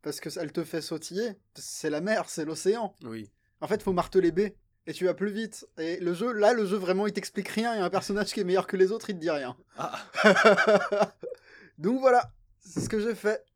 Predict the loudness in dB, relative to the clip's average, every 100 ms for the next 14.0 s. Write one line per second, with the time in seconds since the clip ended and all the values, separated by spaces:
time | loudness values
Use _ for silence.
0 | _ -8 0 6 8 8 8 6 4 0
1 | -2 -4 -8 -6 -4 -4 -4 -6 -4 -2
2 | -2 -2 0 0 0 -4 -4 -2 -2 -2
3 | -6 _ _ _ -6 -6 -8 _ -16 -12
4 | -4 0 2 2 0 -4 -2 -2 -2 -4
5 | -2 -2 -2 -4 -4 -4 -8 -10 -12 0
6 | 0 0 -10 _ _ -8 -6 -4 -6 -8
7 | -4 -4 -4 -6 -6 -2 0 0 -2 _
8 | _ _ -8 -4 -4 -4 -6 -4 -4 -4
9 | -4 -2 0 0 -2 -18 -14 -6 0 4
10 | 4 2 -2 -2 0 2 4 2 -6 -8
11 | -8 -6 -4 -4 -4 -6 -8 -6 -8 -8
12 | _ _ _ -8 -6 -6 -8 -12 -8 -8
13 | -10 _ _ _ -18 -6 -4 -2 -4